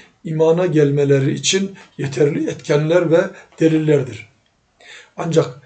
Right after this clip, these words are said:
inkara saplanıp kalanlar bir türlü iman etmemekte, adeta kıyameti beklemektedirler. Kıyamet kopunca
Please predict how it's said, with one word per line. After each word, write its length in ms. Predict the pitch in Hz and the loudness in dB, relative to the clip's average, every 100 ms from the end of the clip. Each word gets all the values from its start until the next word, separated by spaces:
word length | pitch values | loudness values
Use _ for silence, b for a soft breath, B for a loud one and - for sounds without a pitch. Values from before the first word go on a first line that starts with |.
| _ | _
inkara 340 | 143 147 165 190 | -8 0 2 2
saplanıp 520 | - 185 - 165 165 | 0 -2 -2 -8 -6
kalanlar 460 | 156 147 147 143 - - B B | 0 2 2 0 -4 -12 B B
bir 180 | 202 208 | -4 -4
türlü 320 | - 160 156 | -4 -6 -4
iman 320 | 160 160 160 - | -4 0 0 -2
etmemekte, 680 | 208 180 - 147 127 - 120 - - b b b | -6 -6 -4 -4 -4 -6 -10 -12 -20 b b b
adeta 600 | 156 156 139 143 156 175 B B | 0 0 0 0 -2 -4 B B
kıyameti 480 | - 165 156 160 185 | 2 4 4 2 0
beklemektedirler. 960 | 151 139 139 123 - 139 123 120 110 - _ _ B B B | -2 -2 -8 -10 -8 -6 -6 -8 -10 -18 _ _ B B B
Kıyamet 440 | - 151 151 175 | -2 2 2 0
kopunca 600 | 175 147 143 151 160 202 | -6 -8 -4 -2 0 -2